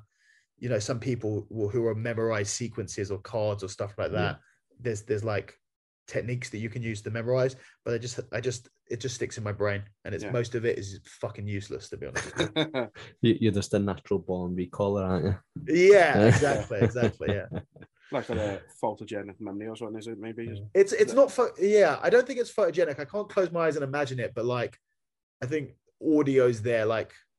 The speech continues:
Speaker 1: I
Speaker 3: Yeah.
Speaker 1: could, it, it's just, it's just in there. It's a weird
Speaker 2: Mm.
Speaker 1: one. Yeah, it's, it's,
Speaker 3: Yeah.
Speaker 1: it's, it's funny you pick up on that, because it's something that I've been chatting about recently.
Speaker 3: <laughs> Um,
Speaker 2: Lovely.
Speaker 3: well, that was, that was everything we have for you, Daniel. Really appreciate you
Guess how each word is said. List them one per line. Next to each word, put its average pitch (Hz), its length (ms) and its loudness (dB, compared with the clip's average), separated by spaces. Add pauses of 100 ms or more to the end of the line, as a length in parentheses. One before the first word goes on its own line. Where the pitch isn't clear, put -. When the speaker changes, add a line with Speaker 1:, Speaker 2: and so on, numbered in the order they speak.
(180)
Speaker 1:
I 117 60 -2
Speaker 3:
Yeah. 117 80 -2
Speaker 1:
could, 120 120 -4
it, 101 300 -2
it's 123 120 -4
just, 147 220 -6
it's 143 80 -2
just 196 140 0
in 139 260 0
there. 120 160 0
It's 104 120 -6
a - 20 0
weird 101 220 6
Speaker 2:
Mm. - 40 -2
Speaker 1:
one. 98 120 -6 (200)
Yeah, 107 160 -4
it's, 127 200 0
it's, 160 200 2
Speaker 3:
Yeah. 143 60 -4 (260)
Speaker 1:
it's, - 240 -8
it's - 140 -12
funny 165 180 -2
you 127 80 -4
pick 120 160 -6
up 117 140 -4
on 107 100 -8
that, 101 160 -6
because 104 240 -12
it's 98 180 -12
something 107 280 -8
that 76 100 -6
I've 101 160 -8 (420)
been 110 120 -8
chatting 107 220 -4
about 101 180 -6
recently. 101 400 -8 (500)
Speaker 3:
<laughs> 151 60 -2 (1160)
Um, 117 200 -2
Speaker 2:
Lovely. 117 200 -2 (840)
Speaker 3:
well, 131 100 -4
that 135 160 0
was, 131 260 -8
that 131 120 -2
was 117 120 -8
everything 107 280 -6
we 113 60 -6
have 104 140 -10
for 113 160 -8
you, 117 140 -6 (160)
Daniel. 117 320 -10
Really 107 240 -8
appreciate 107 400 -10
you 113 140 -8